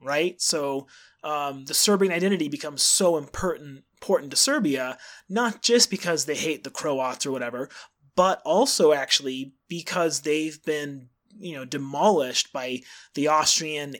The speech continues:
and the Ottoman empires, right? So, like, it's a way to assert yourself in the midst of oppression. And I think that's important for, even if he is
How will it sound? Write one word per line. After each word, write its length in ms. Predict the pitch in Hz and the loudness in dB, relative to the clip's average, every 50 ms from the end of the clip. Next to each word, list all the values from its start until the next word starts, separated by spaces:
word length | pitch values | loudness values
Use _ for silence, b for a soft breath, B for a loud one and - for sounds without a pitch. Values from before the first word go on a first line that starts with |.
| - | -8
and 180 | 151 160 160 151 | -6 -4 -4 -4
the 120 | 143 139 | -4 -4
Ottoman 300 | 135 135 139 135 135 131 | -2 -2 -2 -2 -4 -2
empires, 720 | 147 208 226 202 - - 92 80 69 - - - - - - - | 0 2 2 2 0 -4 -8 -10 -12 -10 -6 -6 -6 -6 -6 -4
right? 240 | 139 147 156 165 165 | 0 2 2 4 4
So, 160 | - 180 160 | 2 2 4
like, 160 | 156 147 147 | 0 0 -2
it's 140 | 151 151 - | -4 -4 -2
a 80 | 151 | -2
way 420 | 135 135 147 165 170 175 175 170 175 | -2 2 4 6 6 6 6 4 2
to 200 | 175 - - 156 | 0 0 -2 0
assert 420 | 139 - - - - 233 240 196 151 | 2 2 6 6 8 10 8 8 8
yourself 420 | 151 147 - - 156 143 135 - | 4 4 4 4 4 2 -4 -8
in 60 | - 143 | -10 -12
the 60 | 135 | -10
midst 240 | 135 147 143 - - | -8 -4 -4 -4 -4
of 80 | 139 | -4
oppression. 640 | 127 120 - - 202 190 - - 131 117 110 110 107 B B B B B B B B B B B B B B | -8 -10 -4 -2 0 0 0 0 -2 -6 -14 -18 -20 B B B B B B B B B B B B B B
And 80 | 180 202 | -2 -2
I 60 | 233 | 0
think 160 | 240 226 190 | 0 0 0
that's 200 | - 208 226 220 220 | 2 2 2 2 0
important 440 | 190 170 - 175 175 160 156 151 - | -4 -4 2 2 2 2 2 -4 -8
for, 120 | 151 147 | -10 -8
even 280 | - 185 220 220 220 202 | -4 -2 0 2 2 2
if 140 | 175 - | 2 0
he 160 | - 170 170 180 | -2 0 2 4
is 380 | 185 180 170 160 - - - | 4 4 4 4 2 2 0